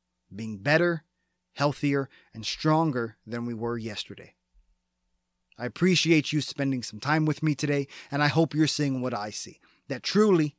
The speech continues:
anyone can run. We drop new episodes whenever we have a new topic to discuss, so make sure you smash that subscribe button. If you've ever got questions or ideas for a topic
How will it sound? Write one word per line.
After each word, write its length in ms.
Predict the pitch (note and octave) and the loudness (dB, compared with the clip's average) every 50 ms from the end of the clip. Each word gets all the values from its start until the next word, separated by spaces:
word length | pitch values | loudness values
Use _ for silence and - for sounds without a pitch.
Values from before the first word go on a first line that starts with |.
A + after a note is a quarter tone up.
| _ - | _ -4
anyone 420 | B2+ C#3 D3 D3+ C#3 B2 C3+ C3+ C3 | -2 0 2 2 2 0 0 -2 -2
can 280 | - - B2 A#2+ A#2 | -4 -6 -8 -8 -8
run. 220 | G#2+ G2+ - - _ _ _ _ _ _ _ _ _ _ _ _ _ _ | -8 -10 -14 -16 _ _ _ _ _ _ _ _ _ _ _ _ _ _
We 80 | - A#2+ | -8 -2
drop 260 | A#2 C#3+ E3+ F3+ D#3 | 2 4 6 6 6
new 220 | E3 F3 F3+ F3 | 6 6 8 8
episodes 480 | F3+ E3+ D#3+ D#3+ - F3+ F3 F3 D3+ - - - - - - - | 8 6 4 2 2 4 2 2 0 -4 -10 -16 -20 -16 -10 -4
whenever 360 | F3 G#3+ B3 B3+ A3 A3 A3+ | 0 2 4 4 6 6 4
we 160 | G3+ G#3 F#3+ | 4 4 4
have 200 | E3 E3 F3 D#3+ | 6 6 6 4
a 60 | E3 | 4
new 220 | D3+ C#3+ D#3 D#3+ D#3 | 2 2 2 2 0
topic 480 | - - - C#3+ B2 - B2+ A#2 - | -2 -2 -2 -2 -2 -2 -6 -8 -8
to 100 | - C3+ | -8 -8
discuss, 720 | A2 B2 - - - - - E3+ C3 - - G#2+ - - - - - - | -8 -6 -6 -8 -6 -2 0 0 0 0 -2 -10 -12 -12 -14 -18 -18 -8
so 100 | - - | -2 0
make 180 | A3 A#3 A#3 E3+ | 4 4 4 4
sure 160 | - - G3 | 2 2 2
you 180 | G3 F3 F#3 E3+ | 2 2 0 -2
smash 540 | - - - C#3 C#3 C3+ C3+ C#3 C3 - | -2 -2 -2 0 2 2 2 0 0 -4
that 220 | - - B2+ A#2 - | -4 -4 -4 -4 -4
subscribe 580 | - - A2+ - - - D3 C#3+ B2+ C3 A#2+ | -8 -10 -10 -12 -6 0 0 2 2 2 0
button. 260 | G#2+ A#2 - - - - _ _ _ _ _ _ _ _ _ _ _ | -4 -8 -10 -10 -16 -20 _ _ _ _ _ _ _ _ _ _ _
If 60 | _ - | _ -8
you've 140 | B2+ B2+ D3+ | -4 0 0
ever 140 | E3+ E3+ | 0 2
got 240 | E3 D#3 E3+ D#3 - | 4 4 2 2 2
questions 460 | - - E3+ D#3+ - - C#3 A#2+ G#2 - - | 0 2 2 2 2 -2 -4 -6 -8 -6 -4
or 200 | C3+ C#3+ D3+ E3 | 0 2 4 4
ideas 400 | F3 E3 B2 D3+ E3 D3+ B2 - | 4 4 4 4 2 2 2 0
for 160 | - B2+ C3 | -2 -4 -4
a 60 | C#3+ | -2
topic 440 | - - E3 C#3+ - - - - | 0 0 0 0 -2 -6 -14 -18